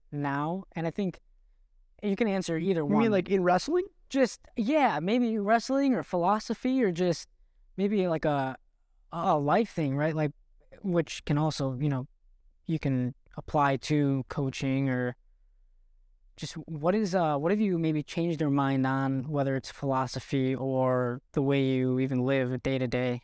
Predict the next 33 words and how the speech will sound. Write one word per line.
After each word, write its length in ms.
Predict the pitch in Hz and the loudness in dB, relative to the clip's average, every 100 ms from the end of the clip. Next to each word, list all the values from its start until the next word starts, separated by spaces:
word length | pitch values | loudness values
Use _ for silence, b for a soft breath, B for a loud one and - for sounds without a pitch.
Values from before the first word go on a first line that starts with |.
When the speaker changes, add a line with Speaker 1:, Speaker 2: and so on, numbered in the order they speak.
| _ _ - _ _ _ _ _ _ _ - | _ _ -20 _ _ _ _ _ _ _ -2
Speaker 2:
I 60 | |
mean, 260 | 240 233 190 | 0 0 -2
maybe 240 | 233 320 262 | 0 2 2
from 180 | 254 202 | 2 2
a, 240 | 185 170 - | 0 -4 -6
from 120 | 196 | -2
a 40 | |
wrestling 360 | 190 202 - 185 | 4 4 4 -2
standpoint 500 | - 185 156 165 139 | 0 -2 -2 -4 -4
first, 560 | - 170 160 - - - _ _ _ _ _ _ _ _ _ - | -2 0 0 -4 -12 -20 _ _ _ _ _ _ _ _ _ -6
I 60 | 156 | -6
probably 540 | - 175 170 170 156 | -2 2 4 4 0
show 360 | 127 - 170 156 | -2 0 2 4
less 440 | 147 139 139 - | 2 0 -2 -2
technique 720 | - 131 - 131 78 - - - _ - | -4 -4 -2 -4 -6 -10 -20 -20 _ -4
over 200 | 135 131 | -2 -2
the 80 | |
course 260 | 127 135 117 | 0 0 0
of 60 | 127 | -4
the 80 | |
season. 400 | 107 - 110 - - _ _ _ _ | -6 -8 -8 -10 -14 _ _ _ _
You 60 | 143 | -4
know, 80 | 135 | -2
I, 160 | 139 | 0
I 40 | 147 | 0
think 180 | 139 139 | 0 0
when 120 | 143 | 0
you 100 | 143 | 2
guys 220 | 143 135 | 2 2
were 60 | 135 | 0
there, 180 | 135 | 0
I 40 | |
was 120 | 131 | 0